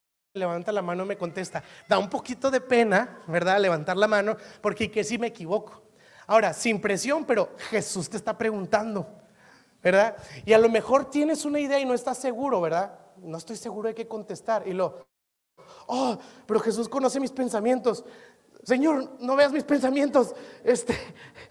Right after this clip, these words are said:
ah, el nervio, ¿verdad? Y Jesús está asegurando, "¿Y ustedes me conocen?". Y en eso el apóstol Pedro contesta. Y dice lo siguiente el apóstol Pedro.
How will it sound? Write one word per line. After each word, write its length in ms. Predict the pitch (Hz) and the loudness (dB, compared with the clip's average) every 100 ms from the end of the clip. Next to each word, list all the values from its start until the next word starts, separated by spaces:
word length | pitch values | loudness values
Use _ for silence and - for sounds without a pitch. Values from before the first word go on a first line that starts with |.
| 135 - - 220 - | -18 -20 -16 -14 -10
ah, 760 | - 262 571 587 571 587 539 285 277 254 | -6 -4 -6 -8 -14 -14 -8 0 2 4
el 180 | 269 269 | 4 6
nervio, 420 | 294 320 294 240 | 4 4 4 4
¿verdad? 480 | 220 240 262 262 - - _ _ - | 4 2 0 -2 -10 -20 _ _ -14
Y 80 | |
Jesús 280 | 180 208 214 | -8 -8 -6
está 200 | 262 269 | -6 -6
asegurando, 380 | 240 254 233 208 | -6 -4 -4 -4
"¿Y 60 | 190 | -6
ustedes 340 | 180 220 240 | -4 -4 -4
me 140 | 254 | -8
conocen?". 420 | 233 185 165 214 - _ _ _ _ _ _ _ _ _ _ _ _ _ _ _ _ _ _ - | -8 -8 -10 -12 -18 _ _ _ _ _ _ _ _ _ _ _ _ _ _ _ _ _ _ -8
Y 80 | |
en 100 | 180 | -4
eso 220 | 190 185 240 | -4 -4 -4
el 60 | |
apóstol 460 | 220 220 180 214 185 | -4 -6 -10 -10 -10
Pedro 320 | 202 196 165 | -10 -10 -10
contesta. 560 | 151 135 135 - - - _ _ _ _ _ | -12 -16 -18 -20 -20 -20 _ _ _ _ _
Y 80 | 165 | -10
dice 220 | 170 185 | -8 -8
lo 140 | 185 | -8
siguiente 520 | 185 170 151 170 170 160 | -10 -10 -10 -10 -10 -12
el 80 | |
apóstol 480 | 151 147 160 151 160 | -12 -10 -10 -10 -14
Pedro. 360 | 143 147 143 | -14 -18 -18